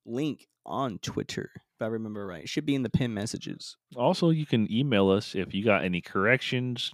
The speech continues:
Speaker 2: You know, you wanna shoot us, tell us we're dumb, we're awesome, we're cool, we're not great. You listen to us to make fun of us. Tell us. Let us know on our email. If you wanna, if you got a story or you wanna come on and talk about an experience,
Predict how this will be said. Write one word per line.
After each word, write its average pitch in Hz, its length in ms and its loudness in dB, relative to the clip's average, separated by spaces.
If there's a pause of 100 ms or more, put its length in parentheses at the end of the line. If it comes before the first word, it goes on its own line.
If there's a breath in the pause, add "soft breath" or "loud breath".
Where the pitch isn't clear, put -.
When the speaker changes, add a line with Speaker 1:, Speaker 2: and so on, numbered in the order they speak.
(120)
Speaker 2:
You 101 120 -2
know, 82 220 0
you 95 120 -2
wanna 87 380 0
shoot - 280 -10
us, 78 120 -4
tell 87 140 -2
us - 160 -6
we're 82 80 -6
dumb, 104 420 4
we're 85 160 -2
awesome, 92 380 0
we're 80 80 -8
cool, 92 420 0
we're 78 120 -8
not 80 280 -4
great. 82 360 -4 (320)
You 98 100 2
listen 95 300 2
to 95 120 4
us 92 140 4
to 92 60 -4
make 85 120 0
fun 90 180 2
of 87 100 2
us. 87 200 2
Tell 196 220 0
us. - 160 -6
Let 151 100 2
us 160 180 -2
know 123 200 6
on 123 100 8
our 113 140 6
email. 110 480 6 (320)
If 90 100 -2
you 107 160 2
wanna, 123 400 6
if 104 140 -4
you 110 100 2
got 120 140 8
a 113 40 4
story 135 480 6
or 113 40 6
you 104 160 4
wanna 110 200 6
come 113 240 4
on 120 200 10
and 107 100 2
talk 107 220 4
about 107 180 6
an 104 140 0
experience, 127 760 -4